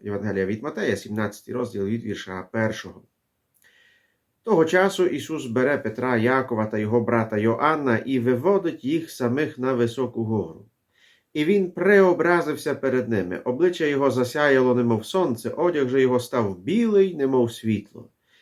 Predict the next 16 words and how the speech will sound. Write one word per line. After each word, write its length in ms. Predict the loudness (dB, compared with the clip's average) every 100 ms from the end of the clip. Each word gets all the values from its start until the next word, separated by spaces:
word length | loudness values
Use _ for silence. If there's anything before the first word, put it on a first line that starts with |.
| _ _ _
І 100 | 4
ось 200 | 6 6
з'явилися 500 | 4 6 6 4 4
їм 200 | 2 2
Мойсей 460 | 2 0 -2 -4 -2
та 140 | -4
Ілля, 420 | -2 -2 0 2
які 320 | 2 2 0
розмовляли 1040 | 0 2 4 4 2 -2 -4 -2 0 2 0
з 120 | -2
ним. 180 | -6 -6 _ _ _ _ _ _ -6
Озвавшись, 600 | -2 2 2 2 -4 -4
Петро 380 | -6 -2 0 -2
сказав 380 | -4 -2 0
Ісусові: 460 | 0 -2 -6 -4 -2
«Господи, 640 | 2 2 0 -10 -14 -14